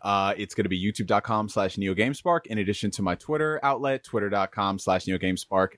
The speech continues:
at neo game spark. That's where y'all can find me anywhere. And again, I wanna say thank you so much for having me be, having me back on, Ryan. Always appreciate ch-,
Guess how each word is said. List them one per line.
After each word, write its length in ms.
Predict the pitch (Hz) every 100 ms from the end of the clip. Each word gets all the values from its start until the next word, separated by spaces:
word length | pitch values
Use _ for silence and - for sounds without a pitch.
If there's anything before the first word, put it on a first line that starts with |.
| _
at 200 | 92 90
neo 160 | 92 90
game 160 | 90
spark. 340 | - 92 90 -
That's 160 | 82
where 120 | - 85
y'all 80 |
can 120 | - 90
find 180 | 90
me 80 | 87
anywhere. 420 | 107 127 131 135 - - - -
And 260 | 120 123 123
again, 300 | 151 156 107
I 80 | 120
wanna 120 | 151
say 280 | 147 127 98 _
thank 240 | 110 120 104
you 160 | 90 -
so 200 | - 117
much 200 | 107 104
for 80 | 95
having 240 | 95 90
me 60 | 92
be, 140 | 92 92 - 101
having 240 | - 110 101
me 80 | 95
back 260 | 95 92
on, 180 | 95 92
Ryan. 500 | 92 92 92 95 98 _ _ -
Always 300 | 104 101 95
appreciate 560 | - 104 - 98 92
ch-, 120 | -